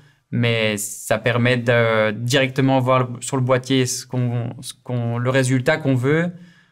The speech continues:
Euh, ça permet de don-, de donner l'ambiance qu'on veut. Et, hum, je, j'essaye de jamais m'éloigner trop de ce que mon œil a vu, euh, mais ça permet de juste donner une ambiance.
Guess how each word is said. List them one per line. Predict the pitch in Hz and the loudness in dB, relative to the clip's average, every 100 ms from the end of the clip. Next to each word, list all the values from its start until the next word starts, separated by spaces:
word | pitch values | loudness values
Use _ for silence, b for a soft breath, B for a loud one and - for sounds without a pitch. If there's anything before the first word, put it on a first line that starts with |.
| B - | B -4
Euh, | 127 123 117 117 117 | 0 2 2 2 0
ça | - 117 | -4 -2
permet | 131 139 | 0 0
de | 131 | 0
don-, | 127 135 135 123 | 0 0 0 -2
de | 131 120 - - - - | -4 -6 -18 -20 -20 -4
donner | 131 151 | 2 2
l'ambiance | 160 156 147 156 151 | 4 2 2 2 0
qu'on | - 139 | -2 -2
veut. | 139 151 160 - b b b b _ - | 0 0 -2 -8 b b b b _ -2
Et, | 135 127 123 | 0 2 0
hum, | 127 123 - _ _ _ _ _ _ _ _ - _ | -2 -4 -10 _ _ _ _ _ _ _ _ -20 _
je, | 127 135 135 135 139 - _ | -2 0 0 -2 -10 -14 _
j'essaye | - 147 180 | -4 0 0
de | 156 | 0
jamais | 160 170 | 2 2
m'éloigner | 147 156 151 147 147 143 | 2 2 2 2 2 0
trop | 139 165 | 0 0
de | 151 131 | 0 -2
ce | - | -2
que | 135 | 0
mon | 131 135 | 2 2
œil | 160 156 | 2 2
a | |
vu, | 127 139 180 - - - | 0 0 -2 -4 -16 -8
euh, | 123 120 | -6 -4
mais | 123 | -4
ça | - 117 | -4 -2
permet | 123 135 | 0 0
de | 131 123 120 117 117 120 - _ _ _ _ 127 | 0 -2 -4 -6 -10 -14 -18 _ _ _ _ -4
juste | 127 135 | -2 -2
donner | 127 131 135 135 131 | -2 0 2 2 0
une | 127 127 | 0 0
ambiance. | 120 120 117 117 - | 0 -2 -4 -4 -12